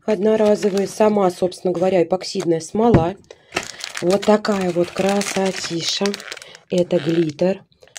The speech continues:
Всевозможный вообще, просто всевозможный.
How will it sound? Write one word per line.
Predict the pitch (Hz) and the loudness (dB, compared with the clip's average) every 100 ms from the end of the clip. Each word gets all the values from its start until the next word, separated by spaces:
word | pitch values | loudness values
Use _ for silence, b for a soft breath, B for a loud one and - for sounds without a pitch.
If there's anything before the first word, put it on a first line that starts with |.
| - | -14
Всевозможный | - 190 190 202 196 190 175 147 156 | -6 4 6 6 4 2 2 0 -4
вообще, | 147 147 - 156 | -6 -8 -10 -12
просто | - 175 190 160 - | -6 0 2 2 0
всевозможный. | 156 - 175 160 156 160 147 160 | -8 -2 0 0 0 -2 -4 -8